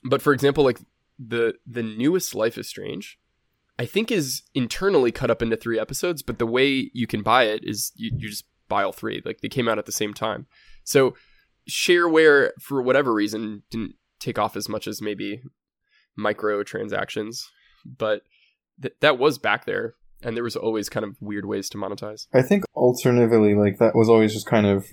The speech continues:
Speaker 2: ended up being demos, really. Like, games kind of transitioned from shareware directly into demos, and then that was how they got people
Speaker 1: Yeah.
Speaker 2: interested in wanting to front the full, full price for the game, is they would just send out a slice, and people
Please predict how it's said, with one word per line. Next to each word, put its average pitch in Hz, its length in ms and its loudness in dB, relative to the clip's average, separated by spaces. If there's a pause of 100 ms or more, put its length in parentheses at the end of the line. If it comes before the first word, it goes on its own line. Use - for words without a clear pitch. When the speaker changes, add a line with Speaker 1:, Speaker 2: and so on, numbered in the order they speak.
(300)
Speaker 2:
ended 113 180 6
up 104 140 4
being 104 220 4
demos, 101 480 4
really. 107 280 4
Like, 101 200 2
games 107 240 4
kind 107 180 2
of 101 60 2
transitioned 104 560 2
from 104 160 2
shareware 101 520 4
directly 104 380 4
into 98 160 2
demos, 98 480 2
and 98 120 2
then 98 260 2 (520)
that 107 200 8
was 110 100 2
how 101 100 4
they 101 120 2
got 104 200 4
people 107 300 2
Speaker 1:
Yeah. - 60 -2
Speaker 2:
interested 104 480 2
in 98 240 0 (360)
wanting 101 300 4
to 98 80 2
front 104 320 2
the 110 80 4
full, 101 380 4 (100)
full 208 160 4
price 196 240 2
for 104 100 0
the 98 120 2
game, 98 280 4
is 98 120 0
they 101 120 2
would 98 120 4
just 98 240 0 (380)
send 110 300 2
out 101 140 8
a 98 80 2
slice, 98 720 2 (580)
and 104 320 4
people 113 460 4